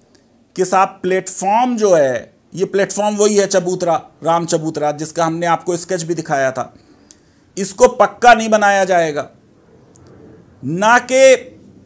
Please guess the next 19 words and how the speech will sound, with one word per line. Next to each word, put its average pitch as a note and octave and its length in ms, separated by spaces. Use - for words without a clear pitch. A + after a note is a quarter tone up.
पेड़ों A#3+ 360
के A#3 140
नीचे A3+ 460
मूर्तियां G#3 500
रखी A3+ 260
जाएंगी, G3+ 480
जो G3 300
आयरन A3 520
डोर A#3 300
है A#3+ 120
मस्जिद A3 440
का A3 160
फेसिंग G#3+ 520
ईस्ट, A3 400
वो F#3+ 140
ब्लॉक F3 400
नहीं A3+ 140
किया A3 240
जाएगा, F#3 500